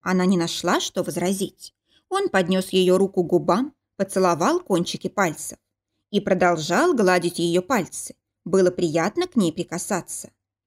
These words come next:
Его жена, как же это забавно.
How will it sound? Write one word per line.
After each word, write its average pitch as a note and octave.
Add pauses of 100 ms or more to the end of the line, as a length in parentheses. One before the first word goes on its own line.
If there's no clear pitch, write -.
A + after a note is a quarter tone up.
(160)
Его F3+
жена, F3+ (260)
как F3
же B3 (100)
это F#3
забавно. F3